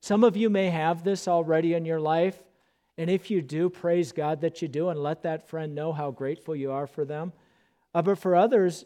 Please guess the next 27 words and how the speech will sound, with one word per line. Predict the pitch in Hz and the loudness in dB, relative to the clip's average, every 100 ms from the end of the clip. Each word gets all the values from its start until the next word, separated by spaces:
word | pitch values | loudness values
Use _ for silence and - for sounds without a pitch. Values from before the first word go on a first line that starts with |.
| - | -8
uh, | 165 160 | -6 -6
maybe | 156 165 214 | 0 2 2
you've | 262 175 | 0 0
never | 185 160 | 2 2
thought | 143 175 202 208 | 2 4 2 2
to | 202 | -2
look | 190 190 | -2 -2
for | - 208 | -2 0
it, | 190 | 0
or | |
maybe | 160 175 220 | 0 0 0
you've | 214 156 | -2 -4
tried | - 185 202 165 139 | -4 2 4 4 0
and | 143 | -4
you | 147 | -6
just | 175 180 | -6 -8
feel | - 175 175 | -4 0 2
as | 165 143 | 0 0
if | 170 165 - _ _ _ | -2 -4 -8 _ _ _
you've | 165 139 | -10 -10
struggled | - 160 175 170 147 | 0 4 6 4 2
or | 160 143 | 0 -4
failed. | 139 170 175 160 113 101 - _ _ _ _ _ _ _ | -4 2 4 4 2 -6 -18 _ _ _ _ _ _ _
I | - | 0
want | 202 277 | 2 2
to | |
talk | - 190 196 202 - | 0 2 2 0 -6